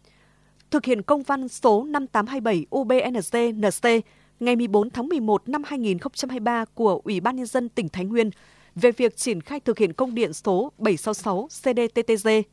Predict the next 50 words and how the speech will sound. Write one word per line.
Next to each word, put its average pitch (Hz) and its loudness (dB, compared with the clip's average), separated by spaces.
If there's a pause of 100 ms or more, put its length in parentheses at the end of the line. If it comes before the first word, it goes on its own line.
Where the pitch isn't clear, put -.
(580)
ngày 233 -2
hai 247 -6
mươi 294 -6
tư 285 -4
tháng 247 -8
tám 240 -4
năm 294 -2
hai 294 -8
nghìn 214 -2
không 262 -10
trăm - -8
hai 254 -6
mươi 208 -6
ba 233 -2
của - -2
Thủ 180 -2
tướng 175 -2
Chính 180 -2
phủ. 233 2 (460)
Trong 247 0
đó 214 2
có 214 0
nêu 269 -2
nội 233 -2
dung, 240 0 (680)
thời 262 4
gian 294 -6
gần 202 0
đây, 240 2 (260)
trên 302 -2
địa 262 -4
bàn 208 -2
cả 196 2
nước 226 -4
xuất - -8
hiện 269 -2
một 196 -2
số 202 0
phương 277 -2
thức 339 -4 (100)
thủ 226 -2
đoạn 185 -2
mới, 185 0 (340)
biến 233 2
tướng, 240 0 (180)
lợi 214 2
dụng 180 0
công 277 -4
nghệ 254 -2
cao, 233 0